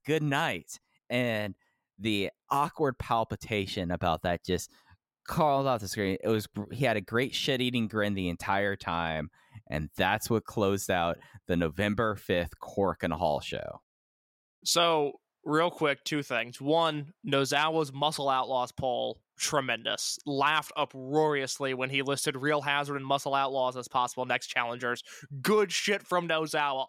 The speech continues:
Speaker 2: Arguably the best night of his career, 'cause he did a few different things that entertained me, and normally he lays a goose egg when it comes to case low entertainment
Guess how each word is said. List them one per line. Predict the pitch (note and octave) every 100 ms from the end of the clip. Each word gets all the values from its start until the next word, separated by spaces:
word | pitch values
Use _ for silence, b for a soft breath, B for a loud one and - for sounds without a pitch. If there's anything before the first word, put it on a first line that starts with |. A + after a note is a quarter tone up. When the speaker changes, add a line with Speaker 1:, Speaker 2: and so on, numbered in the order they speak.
| -
Speaker 2:
Arguably | G3 G#3 G3+ F#3 F3+
the |
best | D#3+ E3+ F3 E3
night | E3+
of | E3+ -
his | F#3+ -
career, | - D#3+ D#3 D3+ C#3 B B
'cause | E3
he | F3
did | F#3
a | F3+
few | E3+ - G#3
different | F#3 F#3 F3+ E3+
things | E3+ D#3+
that | D3+
entertained | D#3 D3 D3+ D3
me, | D3
and | D3
normally | D#3+ E3 D#3+ D#3 C#3 C3 b b b
he | D#3
lays | D#3 D3+
a |
goose | C#3+ E3 E3+
egg | D3+ C3+ B2+
when | C#3
it | C#3
comes | D3 C#3 C3+
to | C#3
case | - D#3+ D3
low | D3+ C#3+
entertainment | C#3 C3 - C#3+ C3 A#2+